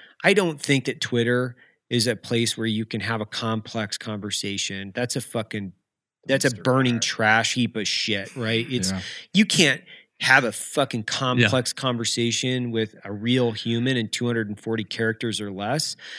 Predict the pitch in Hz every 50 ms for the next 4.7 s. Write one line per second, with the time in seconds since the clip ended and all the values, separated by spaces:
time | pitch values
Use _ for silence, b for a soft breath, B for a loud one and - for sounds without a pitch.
0 | B B B B - 131 131 117 _ - _ - 139 - - 165 170 156 143 -
1 | - - 190 202 196 156 160 135 120 120 120 - - - 156 156 - - - 151
2 | 131 131 143 131 113 107 131 123 117 110 117 143 156 160 156 - - - 156 156
3 | 151 151 139 131 120 - - 139 127 - 139 117 - - 127 123 123 135 135 131
4 | 123 - - - 120 113 - - 127 120 120 117 113